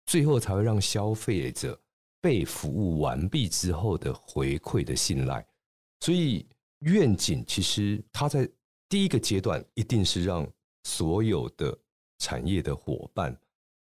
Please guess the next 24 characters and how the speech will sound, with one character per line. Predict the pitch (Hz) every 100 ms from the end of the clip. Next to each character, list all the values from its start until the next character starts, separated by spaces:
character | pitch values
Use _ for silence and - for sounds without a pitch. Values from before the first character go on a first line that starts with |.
| -
包 | 92 92
括 | 104 92 73
是 | - - 143
商 | 131 101 113
品 | 71
提 | -
供 | - 80
者、 | 80 76 60 50
服 | - 82
务 | 95
提 | - 78
供 | 73 76
者， | - 55 _ _ _ _
他 | -
在 | 110 101
现 | - - 135 101
在 | 92 113 95
的 | 80 73 65 _ _ -
市 | -
场 | 113 58
上 | - 80 71
的 | 69
行 | - - 85 73 85
销、 | 92 107 101 104